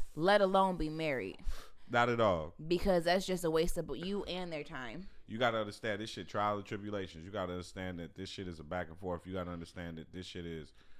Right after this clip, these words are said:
Speaker 2: try, succeed, fail, try again. Like, for real, for real. And I, that's the problem with, with this society or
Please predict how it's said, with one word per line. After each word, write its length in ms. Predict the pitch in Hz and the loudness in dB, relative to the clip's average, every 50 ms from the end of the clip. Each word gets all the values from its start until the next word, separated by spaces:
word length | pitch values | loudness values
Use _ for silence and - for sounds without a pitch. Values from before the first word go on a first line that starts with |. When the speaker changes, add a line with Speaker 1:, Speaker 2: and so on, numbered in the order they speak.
| - - - - | -16 -18 -18 -6
Speaker 2:
try, 300 | - - 110 110 107 104 | 0 4 4 6 6 4
succeed, 640 | - - 101 - - - - 107 104 104 101 95 | 2 -2 -8 -10 -10 -6 -4 -2 -2 -2 -2 -4
fail, 400 | - - 101 101 101 98 98 95 | -4 -4 -2 0 0 0 0 -2
try 320 | 92 - 104 101 98 95 92 | -2 -2 0 0 2 0 0
again. 500 | 90 95 95 95 92 92 90 87 85 - | -2 -4 -6 -6 -6 -6 -6 -8 -10 -10
Like, 340 | 82 90 90 90 85 82 - - - - - - - - - | -8 -6 -6 -6 -6 -8 -10 -14 -20 -20 -20 -20 -20 -20 -14
for 140 | - 113 123 | -6 -2 0
real, 160 | 147 156 147 | 2 2 2
for 180 | 139 - 113 110 | 0 -2 -4 -4
real. 200 | 107 104 92 85 104 | -2 -4 -4 -6 -8
And 100 | 110 120 | -6 -6
I, 120 | 131 123 - - - - - - - - - - - - | -6 -6 -8 -12 -16 -18 -18 -18 -20 -20 -20 -20 -10 -2
that's 240 | 107 139 160 - | -2 0 0 -2
the 100 | - 147 | -4 -8
problem 400 | 135 - 147 143 147 143 131 127 | -4 2 4 6 6 6 6 4
with, 160 | 120 117 110 - - | 0 -2 -2 -4 -6
with 140 | 95 107 95 | -8 -8 -6
this 140 | 98 107 101 | -6 -8 -8
society 580 | - 101 - - 110 107 104 101 98 98 95 95 | -8 -8 -6 -2 -2 0 0 0 -2 -4 -4 -4
or 220 | 90 87 82 82 | -4 -4 -6 -8